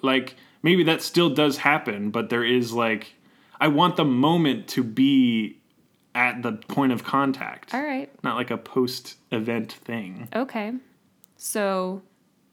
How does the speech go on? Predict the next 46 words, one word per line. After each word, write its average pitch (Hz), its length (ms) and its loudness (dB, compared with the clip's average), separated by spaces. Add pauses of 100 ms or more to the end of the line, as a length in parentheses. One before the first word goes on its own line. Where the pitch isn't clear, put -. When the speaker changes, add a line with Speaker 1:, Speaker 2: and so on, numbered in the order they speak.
(1040)
Speaker 1:
If 123 100 -6
that 110 160 -2
makes 101 220 -10
sense. - 420 -14 (160)
Speaker 2:
No, 320 200 -4
I 302 120 -4
understand 214 380 -4
what 123 60 -10
you're 160 100 -10
saying. 151 200 -8
Speaker 1:
It 165 140 0
still 214 220 2
has 190 140 0
the 165 100 2
same 165 320 2
effect. 120 580 -2
Like, 120 220 0
it's 190 60 4 (120)
Speaker 2:
Right. - 80 -2
Speaker 1:
like 156 240 2
a 143 60 2
dream 107 640 -4 (500)
because 110 320 -2
they 113 140 0
just 110 240 -6
get 110 140 0
to - 100 -6
do, 113 340 0
like, 107 240 -2
the 110 100 -6
same 110 320 -2
day 107 280 -2
again. - 480 -16
Speaker 2:
Mm-hmm. 208 440 -2 (120)
Speaker 1:
But 117 120 0
it's 110 160 -6
not 113 300 0
with 107 200 -8
the 107 80 -4
boringness 104 600 -4
of 104 140 -8
them 107 180 -2
waking 104 340 -6
up 95 140 -12
in 101 160 -12
bed. 104 240 -16